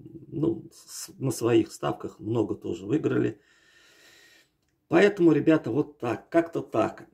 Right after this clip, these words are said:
И поздравления там,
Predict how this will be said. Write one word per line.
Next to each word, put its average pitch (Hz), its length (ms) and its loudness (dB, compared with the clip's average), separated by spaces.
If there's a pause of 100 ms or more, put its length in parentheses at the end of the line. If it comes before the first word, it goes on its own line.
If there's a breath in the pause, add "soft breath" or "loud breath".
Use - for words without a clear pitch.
(120)
И 131 960 2 (280)
поздравления 127 720 2
там, 127 340 -8